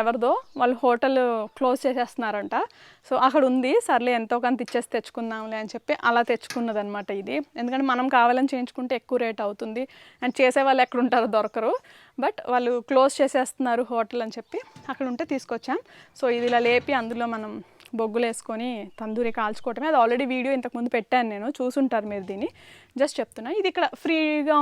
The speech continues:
ఉంటుంది కదా అని ఫ్రీ స్పేస్లో వదిలేసాము. ఒకవేళ పగ వచ్చినా కూడా ఏముండదు. ఇది క్లోజ్ చేస్తేనంటే లోపల పాడవకుండా ఉంటుంది. So అది వచ్చేసి బార్బిక్యూ. అంది నన్ను ఇంకో క్వశ్చన్ అడిగారండి, ఇంటి ఎదుర అన్ని రకాల చెట్లు పెట్టుకున్నారు, ఇంటి వెనకాల ఎందుకు అరటి చెట్లు, పపాయ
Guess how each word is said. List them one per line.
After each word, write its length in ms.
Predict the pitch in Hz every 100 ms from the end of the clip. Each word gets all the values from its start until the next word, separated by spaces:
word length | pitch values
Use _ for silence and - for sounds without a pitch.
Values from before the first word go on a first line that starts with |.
| 277
ఉంటుంది 280 | 269 262 262
కదా 120 | 247 294
అని 100 | 427
ఫ్రీ 100 | - 285
స్పేస్లో 340 | - 247 - 320
వదిలేసాము. 420 | 240 226 220 220 220 - - - -
ఒకవేళ 200 | 254 262 269
పగ 100 | 254 254
వచ్చినా 220 | - 262 247
కూడా 120 | 247 240
ఏముండదు. 340 | 226 214 208 - - - -
ఇది 100 | 302 302
క్లోజ్ 200 | 285 294
చేస్తేనంటే 460 | 302 - 285 285 330 294
లోపల 220 | 254 277 247
పాడవకుండా 460 | 240 240 - 233 269
ఉంటుంది. 320 | 233 208 196 - - - - - -
So 60 | - 294 240
అది 100 | 233
వచ్చేసి 260 | 226 233 440 320
బార్బిక్యూ. 460 | 214 196 202 277 381 - _ _ - - _ _
అంది 160 | 311 330 381
నన్ను 140 | 302
ఇంకో 160 | 277 311 -
క్వశ్చన్ 320 | 285 - 311
అడిగారండి, 560 | 277 262 240 226 226 311 381 - 285
ఇంటి 220 | 285 339 330
ఎదుర 140 | 285 311 285
అన్ని 220 | 262 302 294
రకాల 220 | 277 302 302
చెట్లు 200 | 262 277
పెట్టుకున్నారు, 420 | 262 - 240 233 226 _ _ - - - 269
ఇంటి 160 | 269 330
వెనకాల 320 | 302 311 302 294
ఎందుకు 220 | 269 294 277
అరటి 200 | 247 269 277
చెట్లు, 240 | 254 269 262
పపాయ 240 | 247 254